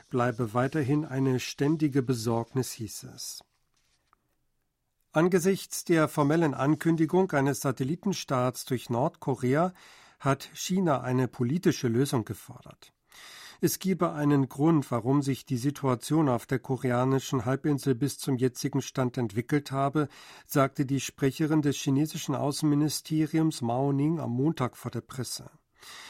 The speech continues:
Man hoffe, dass die betroffenen Parteien die Krux der Nordkorea-Frage erkennen,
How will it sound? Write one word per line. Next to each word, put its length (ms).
Man 160
hoffe, 240
dass 220
die 100
betroffenen 560
Parteien 460
die 120
Krux 460
der 160
Nordkorea-Frage 1200
erkennen, 520